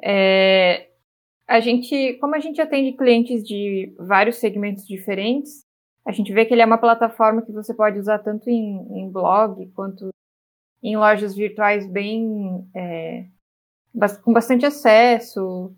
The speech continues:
né? Ele pode ser bastante, sua aplicação pode ser bem diversificada. Toda semana, praticamente toda semana a gente vê atualização de plugins e de tudo mais, das coisas que a gente usa no dia a dia. Então, tem um desenvolvimento,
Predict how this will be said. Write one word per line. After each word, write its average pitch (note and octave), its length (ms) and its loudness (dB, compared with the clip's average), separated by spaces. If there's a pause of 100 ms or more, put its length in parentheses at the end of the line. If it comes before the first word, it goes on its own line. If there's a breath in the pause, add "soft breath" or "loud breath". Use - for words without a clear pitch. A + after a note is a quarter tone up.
né? G3 400 -8 (640)
Ele G#3+ 200 0
pode A#3+ 400 2
ser B3+ 160 2
bastante, A#3+ 840 0
sua C4 140 -2
aplicação B3 440 0
pode B3+ 180 -2
ser B3+ 100 0
bem A#3+ 180 2
diversificada. C4 880 -2 (880)
Toda D4 200 4
semana, B3+ 640 4 (340)
praticamente D#4 500 -4
toda C#4 220 -4
semana A#3 300 -2
a A#3+ 40 0
gente A#3 200 -6
vê A3+ 80 2
atualização G#3+ 640 -2
de G3 340 -6 (140)
plugins G3 420 -4
e A3 80 -2
de F#3+ 140 -4
tudo G3+ 200 -4
mais, F#3+ 460 -6 (140)
das G3+ 260 -2
coisas G#3 300 -2
que A#3 100 -4
a - 20 0
gente G3+ 280 -4
usa G3+ 120 -2
no G#3 140 -2
dia G#3 200 2
a G3 40 0
dia. F#3 340 0 (720)
Então, G3+ 580 0
tem A3+ 180 4
um B3 40 8
desenvolvimento, A3 1160 2